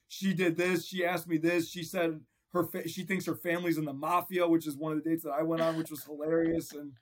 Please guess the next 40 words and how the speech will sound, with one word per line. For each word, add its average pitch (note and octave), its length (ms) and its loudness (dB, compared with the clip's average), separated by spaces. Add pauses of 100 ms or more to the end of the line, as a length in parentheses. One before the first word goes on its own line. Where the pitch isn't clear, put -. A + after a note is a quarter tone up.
(500)
you E3+ 120 2
know, C#3 240 2 (180)
I F3+ 160 4
could D#3+ 200 2
go D3 380 0 (840)
on C#3+ 240 2
and C#3 100 0
on C3+ 180 2
about C3 260 0
funny C#3+ 200 -2
stuff C3+ 220 -4
like C3 140 -6
that, A#2+ 240 -2
but C#3+ 120 -8
that's B3+ 240 2
probably A#3 260 2
what G3+ 160 0
we're E3+ 100 4
doing, D#3+ 400 2 (140)
is D#3+ 320 2 (720)
either G3 260 2
watching F#3+ 520 2 (180)
a, D#3+ 260 4
a D#3+ 80 0
sporting F#3 360 -2
event G3 240 4
and F#3+ 80 -6
calling F#3 300 -2
our G3 100 0
friends, G3 440 0
or F3 180 2
watching E3+ 360 2
it D3+ 60 -4
with E3 120 0
some F#3 160 -10
buddies, G3 380 -2 (520)
or F3 500 4 (240)
going A3+ 320 2
and G3 120 0
playing F3+ 520 0